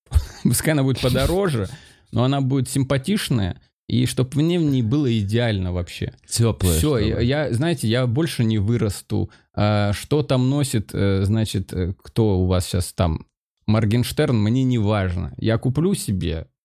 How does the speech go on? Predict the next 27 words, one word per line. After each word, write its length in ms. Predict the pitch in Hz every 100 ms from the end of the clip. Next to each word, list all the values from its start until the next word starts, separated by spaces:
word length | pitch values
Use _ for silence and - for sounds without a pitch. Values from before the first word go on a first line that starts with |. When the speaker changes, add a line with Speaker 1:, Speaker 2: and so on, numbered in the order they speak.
| -
Speaker 1:
какую-нибудь 240 | 92 -
бордовую 840 | 87 113 107 101 139 180 143 143 127 _
куртёху, 720 | - 113 107 - 104 85 -
парку, 520 | 90 117 107 90 - 87
чтоб 280 | - 98
до 100 | 104 110
колен, 360 | 120 143 185
чтобы, 440 | - - 95 95 - - - _ -
чтобы 360 | 101 95 107
яйки 420 | 104 110 101 -
в 120 | 95 -
тепле, 520 | 110 - 147 185 - - _ _ _
чтоб 240 | - 98
я 120 | 104 98
ходил 580 | 110 101 123 196 190 -
и, 260 | 98 101 -
э, 220 | 98 -
симпатично 800 | - 113 107 113 - 185 - 92
с, 140 | - -
с 200 | 101 -
рюкзаком, 500 | 113 107 120 175 185
который 260 | 120 110 101
я 60 |
тоже 240 | 101 139 113
купил 340 | 107 - 120
себе 240 | - 104 104
насмерть. 760 | 98 87 - 80 82 - -